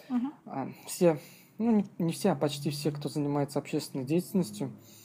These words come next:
Speaker 2: ну, у них как-то не складывается
Speaker 1: С чем?
Speaker 2: с личной жизнью.
Speaker 1: Но мне кажется,
Speaker 2: <laughs> Пыта-,
Speaker 1: всё-таки
Speaker 2: по-, почему, вот я думаю, задумался, почему так происходит? Потому что,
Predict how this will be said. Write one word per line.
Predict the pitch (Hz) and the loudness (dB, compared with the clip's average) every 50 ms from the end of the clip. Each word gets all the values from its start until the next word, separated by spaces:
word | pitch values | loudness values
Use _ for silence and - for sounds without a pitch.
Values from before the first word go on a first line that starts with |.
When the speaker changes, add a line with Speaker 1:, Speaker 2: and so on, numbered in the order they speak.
| - - - - - - - - - - - - - | -20 -20 -18 -18 -18 -18 -20 -20 -20 -20 -20 -12 -8
Speaker 2:
ну, | 147 147 147 147 151 156 156 156 | -4 -2 -2 0 0 0 0 2
у | 156 | 2
них | 156 160 151 - - - - | 2 2 0 -2 -6 -12 -6
как-то | - 202 - - - 156 | -4 -4 -4 -2 -2 -2
не | 156 147 | -2 -2
складывается | - - 160 160 156 147 135 143 139 143 139 143 - - - 143 139 - - - - | -2 2 6 6 6 6 6 6 4 4 4 2 -2 -4 -4 -4 -4 -4 -8 -16 -14
Speaker 1:
С | - - | -14 -2
чем? | - - - 226 226 269 294 - - _ | 0 0 0 2 -2 -2 -2 -4 -10 _
Speaker 2:
с | - - - | -14 -4 0
личной | 165 147 - - - 175 165 | 0 0 2 6 6 8 10
жизнью. | 147 185 180 156 135 156 160 147 143 143 - - - | 12 12 10 10 10 6 6 4 4 2 -2 -6 -4
Speaker 1:
Но | - 254 269 269 277 - - - 220 | -2 0 0 0 0 -2 -4 2 4
мне | - 254 254 269 269 | 4 6 8 6 6
кажется, | - 269 262 254 - - - 254 240 | 6 6 4 4 2 2 2 -2 -2
Speaker 2:
<laughs> | 233 | -2
Пыта-, | - - 208 190 | 8 12 12 12
Speaker 1:
всё-таки | - - - 185 | 12 10 4 2
Speaker 2:
по-, | 180 - | 2 2
почему, | - 190 - - 220 226 202 175 165 | 2 2 6 6 8 8 8 8 6
вот | 170 160 180 - 220 | 4 0 0 4 4
я | 214 196 | 6 6
думаю, | 190 220 202 165 | 6 6 4 6
задумался, | 160 190 185 196 190 180 160 139 - 147 | 6 6 6 8 6 6 4 4 0 -4
почему | - - - - 208 214 190 | -6 -6 2 4 6 6 6
так | - 180 170 - | 6 4 2 2
происходит? | - 170 165 - - 143 - | 0 -2 -2 0 -2 -2 -2
Потому | - - - 175 202 202 | 0 0 2 4 4 4
что, | - - 190 185 | 4 2 0 0